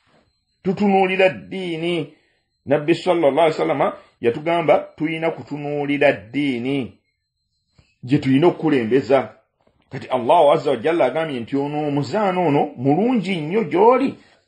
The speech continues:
okusinga omukyala omwana waabobwe naye nga mushiriku. Era n'agenda mu maaso ng'atugamba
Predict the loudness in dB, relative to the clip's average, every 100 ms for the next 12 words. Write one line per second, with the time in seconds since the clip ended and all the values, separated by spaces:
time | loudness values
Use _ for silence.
0 | _ -8 -8 -12 -10 -6 0 -2 -2 _
1 | _ _ -6 -6 2 4 6 4 0 _
2 | -6 -2 0 4 4 6 4 4 -2 -6
3 | _ -8 -6 -4 -2 -2 -2 -6 _ -10
4 | -8 -8 -8 -8 -8 0 0 0 -4 _
5 | _ _ _ -6 2 4 4 2 2 -2
6 | -2 0 -2 -2 -2 -2 -2 -4 -6 -4
7 | -6